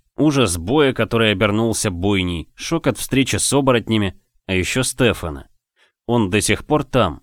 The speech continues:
в том овраге. Его не предали земле, а бросили как падаль. На волю диких зверей и птиц. Того, кто меньше всего этого заслуживал.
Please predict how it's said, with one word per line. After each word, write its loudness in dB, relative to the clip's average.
в -16
том 0
овраге. -2
Его 0
не 4
предали 2
земле, -4
а 0
бросили -2
как -4
падаль. -2
На 0
волю 2
диких 0
зверей 2
и -2
птиц. -10
Того, 2
кто -2
меньше 2
всего 0
этого 0
заслуживал. -2